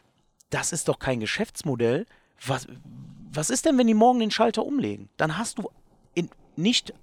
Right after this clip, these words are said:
an einem Tag, in einer Woche, in einem Monat weniger. In der Sekunde machst du keinen einzigen Sale mehr. Und was, was hast du dann noch? Du hast kein Geschäft.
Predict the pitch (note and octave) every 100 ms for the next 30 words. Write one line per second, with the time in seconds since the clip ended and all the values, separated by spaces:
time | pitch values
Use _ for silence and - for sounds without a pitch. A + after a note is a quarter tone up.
0 | - C3 B2+ C3+ A#2+ - G3 F#3 A#2+ A2+
1 | A#2 A#2 A2+ F3 - A2+ A2+ B2 F3 E3
2 | G#2+ D3 G3+ A2 G2 - - - _ D3
3 | E3 B3+ D4 C#4+ - C4+ A3+ G2+ B2+ F3
4 | - F#3 - C4+ C#4+ C#4+ - A3 G#3+ G#3+
5 | G3+ - E3+ B2+ F2+ F#2 _ _ - D#3+
6 | D#3+ F#3 - G3 G3+ C#4 - A3+ A#2+ G2
7 | F2 - _ _ - A3 G3+ C4 - E3+
8 | C3 G2+ - F#2 - -